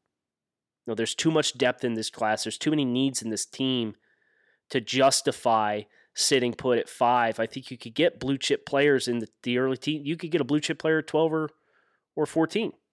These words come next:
There's a realistic chance Kayvon Chase on the pass rusher would be a name. You could take, like, Jeff Okudah at five if he, if Detroit doesn't take him, or Jeffrey Simmons and, or Isaiah Simmons, not Jeffrey Simmons, and, and I'd be fine with those.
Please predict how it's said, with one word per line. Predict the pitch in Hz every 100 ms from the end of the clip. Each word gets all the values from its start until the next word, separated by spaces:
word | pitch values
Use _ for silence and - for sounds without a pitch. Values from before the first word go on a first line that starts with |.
| _ _ _
There's | 139 127
a |
realistic | 131 147 147 - 139
chance | 147 147
Kayvon | - 151 151 156
Chase | - 160 -
on | 135
the | 131
pass | - 156 -
rusher | 113 85 - - _ _ _ _ _ _ _ _
would | 127 113
be | 120
a | 113
name. | 117 131 - _ _ _ - _
You | - 165
could | - 190
take, | 190 175
like, | 151 147
Jeff | - 143 -
Okudah | - 143 143 127
at | -
five | - 127 127 127
if | 120
he, | 127
if | 107 -
Detroit | 113 - 131 127
doesn't | 120 107 -
take | 117 117
him, | 156
or | 117
Jeffrey | - 117 - 113
Simmons | - 113 127 143 113
and, | 104 - - - - _ _ _ _ _
or | 127 107
Isaiah | 110 120 110
Simmons, | 117 110 107
not | 110
Jeffrey | - 90 -
Simmons, | 110 117 117 117
and, | 120
and | 82 123 143 - -
I'd | 139 139
be | 143
fine | - 135 165
with | 135
those. | 123 127 175 -